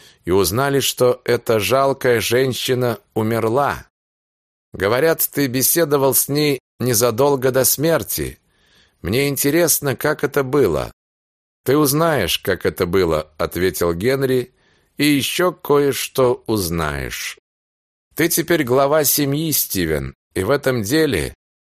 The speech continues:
из-за которого я не знаю покоя, решающее слово я оставляю за тобой».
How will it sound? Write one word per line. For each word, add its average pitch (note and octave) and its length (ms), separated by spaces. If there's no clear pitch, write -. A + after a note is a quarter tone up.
из-за D#2+ 240
которого C#3+ 480
я C3+ 260
не C3 140
знаю B2 460
покоя, C3 720
решающее C#3 800
слово C#3+ 420
я C3 380
оставляю G2+ 920
за E2+ 220
тобой». D2+ 540